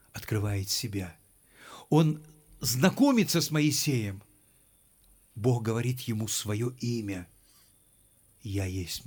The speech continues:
сущий». И с этого времени Моисей,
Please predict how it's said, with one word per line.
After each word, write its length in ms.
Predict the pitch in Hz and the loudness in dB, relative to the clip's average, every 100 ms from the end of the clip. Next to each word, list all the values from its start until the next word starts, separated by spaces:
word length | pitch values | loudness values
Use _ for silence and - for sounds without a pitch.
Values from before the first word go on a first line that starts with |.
| 92 | -10
сущий». 720 | - - 101 - - - - - - _ _ _ _ _ _ _ _ _ _ _ _ _ _ _ - - - - _ _ _ - | -8 -6 -8 -8 -8 -10 -12 -20 -20 _ _ _ _ _ _ _ _ _ _ _ _ _ _ _ -20 -20 -20 -20 _ _ _ 0
И 400 | 127 117 110 - | 2 4 2 -2
с 140 | - 139 | -4 -2
этого 240 | 131 120 | -2 -2
времени 720 | 95 98 143 156 117 104 87 - _ _ _ _ _ _ _ _ | -4 -2 0 0 -2 -6 -10 -16 _ _ _ _ _ _ _ _
Моисей, 800 | - 92 90 - - 160 160 127 | -8 -6 -6 -6 -4 0 0 -2